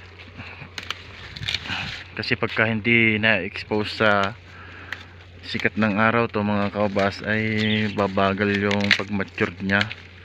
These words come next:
at magiging hindi masyadong tataba yung mga fruiting cane. So yun mga kaubas, ah, tandaan nyo yung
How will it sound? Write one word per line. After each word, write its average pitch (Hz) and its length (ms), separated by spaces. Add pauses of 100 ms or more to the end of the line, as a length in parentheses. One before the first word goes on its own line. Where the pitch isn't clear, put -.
(440)
at 104 320
magiging 104 720 (720)
hindi 110 160
masyadong 107 480
tataba 101 640
yung 104 320
mga 101 400 (1400)
fruiting 107 400
cane. 117 320 (3750)
So 107 340
yun 117 240
mga 113 380
kaubas, 110 580
ah, 107 300
tandaan 107 420
nyo 113 140
yung 113 200